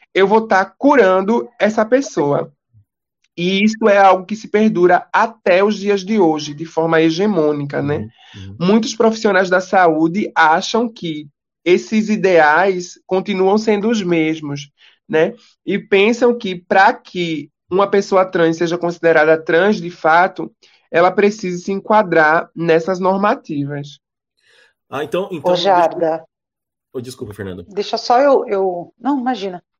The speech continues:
Speaker 3: desculpa. Jarda, é, eu acho que i-, isso que você tá falando é, é ao contrário, mas é meio que igual. É, quando a gente vem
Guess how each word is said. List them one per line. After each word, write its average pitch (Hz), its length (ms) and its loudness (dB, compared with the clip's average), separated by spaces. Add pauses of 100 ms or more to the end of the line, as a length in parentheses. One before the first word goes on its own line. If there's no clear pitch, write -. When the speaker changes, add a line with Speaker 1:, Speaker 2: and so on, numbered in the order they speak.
(120)
Speaker 3:
desculpa. 175 400 -12 (500)
Jarda, 160 520 -2 (100)
é, 165 540 0
eu 180 120 2
acho 196 200 0
que 226 280 -4 (480)
i-, - 200 -18
isso 214 240 -10
que 262 80 -4
você 233 260 0
tá 226 140 -2
falando 214 760 0
é, 180 380 0
é 202 40 4
ao 226 120 2
contrário, 233 500 0
mas 247 260 -2
é 247 80 0
meio 254 280 -2
que 269 220 -8
igual. 180 440 0 (600)
É, 180 260 0
quando 220 200 -4
a 220 40 4
gente 240 320 -4
vem 202 460 -6